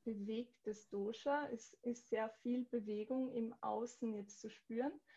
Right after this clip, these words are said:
Also zum Beispiel im Herbst,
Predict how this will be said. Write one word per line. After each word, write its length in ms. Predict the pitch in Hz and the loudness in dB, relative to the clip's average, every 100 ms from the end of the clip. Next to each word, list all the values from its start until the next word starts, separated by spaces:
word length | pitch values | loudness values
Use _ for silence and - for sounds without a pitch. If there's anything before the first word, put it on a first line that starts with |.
| - - - _ _ _ - | -20 -20 -20 _ _ _ -8
Also 160 | 220 226 | -6 -4
zum 220 | 240 226 | 0 4
Beispiel 640 | - 226 - - 240 233 233 | 4 2 -2 0 2 4 0
im 160 | 226 220 | 0 0
Herbst, 460 | 208 214 - - | 0 0 0 -6